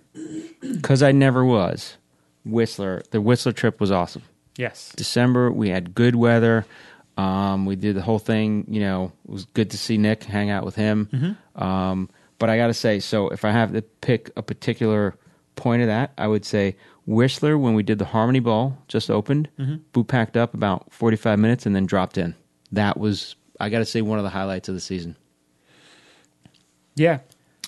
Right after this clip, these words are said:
Speaker 2: As corny as it may sound, that was my number one thing.
Speaker 1: Boom.
Speaker 2: Was it Harmony or Flute Bowl? I thought it was Flute Bowl.
Speaker 1: I don't know.
Speaker 2: But it
Speaker 1: We
Speaker 2: could
Speaker 1: have
Speaker 2: be
Speaker 1: to look.
Speaker 2: both. Yeah, that, that boot pack up was, was pretty awesome. You know, we,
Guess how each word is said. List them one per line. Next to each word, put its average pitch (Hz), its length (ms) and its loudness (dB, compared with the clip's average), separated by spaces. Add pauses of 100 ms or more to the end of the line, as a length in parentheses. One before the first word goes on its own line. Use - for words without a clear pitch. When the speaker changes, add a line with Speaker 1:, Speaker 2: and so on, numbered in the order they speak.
(340)
Speaker 2:
As 139 220 0
corny 165 340 2
as 165 80 6
it 170 60 2
may 160 120 2
sound, 165 320 2
that 147 120 0
was 151 120 2
my 151 200 2
number 147 360 4
one 147 220 2
thing. 110 320 -8 (160)
Speaker 1:
Boom. 135 460 -2
Speaker 2:
Was 160 120 0
it 151 100 0
Harmony 269 340 2
or 165 80 2
Flute 156 380 -4
Bowl? 113 280 -6 (1600)
I 139 40 -8
thought 185 200 -6
it 220 40 -2
was 202 160 -2
Flute 135 280 -8
Bowl. - 220 -10 (680)
Speaker 1:
I - 80 -12
don't 302 140 -4
know. 320 240 -2
Speaker 2:
But 147 80 -2
it 147 60 0
Speaker 1:
We 143 40 -8
Speaker 2:
could - 80 -8
Speaker 1:
have 151 60 0
Speaker 2:
be 165 80 0
Speaker 1:
to 139 60 0
look. 127 180 0
Speaker 2:
both. - 200 -20 (460)
Yeah, 151 260 6
that, 151 340 2 (300)
that 147 340 -2
boot 156 220 0
pack 120 260 -6
up 127 240 -6
was, 110 340 -12 (380)
was 127 140 -6
pretty 127 320 -2
awesome. 110 500 -8 (280)
You 120 120 -8
know, 113 140 -10
we, 117 200 -10